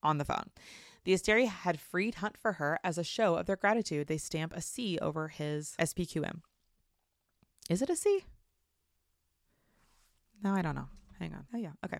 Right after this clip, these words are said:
Um, Regalia says, "To show you how deep our gratitude goes, we would like to grant you a favor." She wondered if the brimstone had been a favor, too, but she said, "That's not necessary. It is already done.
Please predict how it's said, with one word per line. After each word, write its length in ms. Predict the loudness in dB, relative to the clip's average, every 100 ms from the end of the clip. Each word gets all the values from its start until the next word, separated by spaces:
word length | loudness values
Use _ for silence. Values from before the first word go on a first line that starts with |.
| 6
Um, 200 | 8 8
Regalia 360 | 6 6 6
says, 220 | 4 0 0
"To 120 | 0
show 160 | 2
you 200 | 2 2
how 140 | 2 0
deep 220 | 0 -4
our 80 | -2
gratitude 440 | 2 0 0 -4
goes, 280 | -2 -2 -4
we 60 | -4
would 100 | -4
like 140 | -4
to 100 | -4
grant 240 | -4 -4
you 100 | -2
a 80 | -6
favor." 380 | -4 -4 -4 -6
She 160 | -8 -6
wondered 300 | -4 -4 -4
if 100 | -6
the 80 |
brimstone 460 | -4 -2 -2 -2 -4
had 140 | -4 -4
been 120 | -4
a 80 | -6
favor, 420 | -4 -2 -2 -4
too, 340 | -4 -2 -2
but 140 | -4 -4
she 160 | -4
said, 280 | -4 -2 0
"That's 260 | 0 0 0
not 140 | -4
necessary. 600 | -2 -4 -6 -6 -4 -6 -10 -20 -20 -20 _
It 120 | -2 0
is 100 | -2
already 300 | 0 0 0
done. 340 | 2 2 0